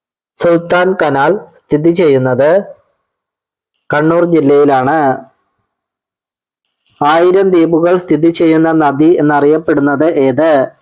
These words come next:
ബ്രഹ്മപുത്ര, കാവേരി, സെന്റ് ലോറൻസ്, പെരിയാർ. സെന്റ് ലോ-, സെന്റ് ലോറൻസ് ആണ് ശരിയായ ഉത്തരം.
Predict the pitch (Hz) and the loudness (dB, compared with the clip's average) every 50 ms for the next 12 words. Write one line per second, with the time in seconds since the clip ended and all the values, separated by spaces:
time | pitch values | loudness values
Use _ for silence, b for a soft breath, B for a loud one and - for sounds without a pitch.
0 | _ _ _ _ _ - 147 143 151 156 160 170 175 175 165 135 - - 127 135 | _ _ _ _ _ -4 -2 0 0 2 2 0 0 0 -2 -4 -4 -2 0 0
1 | 147 165 196 - - - _ _ _ _ - 131 135 143 156 160 165 160 151 135 | 0 0 -2 -4 -10 -18 _ _ _ _ -4 -2 0 0 2 2 2 2 2 2
2 | 131 139 151 190 208 - _ _ _ _ _ _ _ - 151 160 170 175 170 160 | 2 2 2 2 0 -2 _ _ _ _ _ _ _ -4 -2 0 2 2 2 2
3 | 143 139 135 135 131 131 - - 147 160 180 208 202 - _ _ _ _ _ _ | 0 0 -2 -2 -4 -4 -4 -4 -2 -2 -2 -2 -4 -8 _ _ _ _ _ _
4 | - 139 143 135 147 151 165 175 170 151 127 127 - - - _ _ _ _ _ | -2 0 0 2 2 2 2 2 2 0 0 -2 -6 -10 -16 _ _ _ _ _
5 | _ _ _ _ _ _ _ _ - - _ _ _ _ _ _ _ - - _ | _ _ _ _ _ _ _ _ -20 -20 _ _ _ _ _ _ _ -20 -20 _
6 | _ _ _ _ _ _ _ _ _ _ _ _ _ _ _ _ _ _ _ _ | _ _ _ _ _ _ _ _ _ _ _ _ _ _ _ _ _ _ _ _
7 | _ _ _ _ _ _ _ _ _ _ _ _ _ _ _ _ _ _ _ _ | _ _ _ _ _ _ _ _ _ _ _ _ _ _ _ _ _ _ _ _
8 | _ _ _ _ _ _ _ _ _ _ _ _ _ _ _ _ _ _ _ _ | _ _ _ _ _ _ _ _ _ _ _ _ _ _ _ _ _ _ _ _
9 | _ _ _ _ _ _ _ _ _ _ - 156 165 175 175 170 170 170 175 - | _ _ _ _ _ _ _ _ _ _ -2 -2 0 0 2 2 2 0 0 -2
10 | - - - 170 160 180 185 196 180 175 151 147 151 160 160 165 156 - 147 143 | -6 -6 -2 0 0 0 0 0 0 0 0 0 0 0 -2 -2 -2 -2 -2 -2
11 | 147 151 156 147 135 139 135 135 143 139 135 139 131 127 147 151 147 131 123 | -2 0 0 0 2 2 2 2 2 0 0 0 0 0 0 -2 -2 -4 -8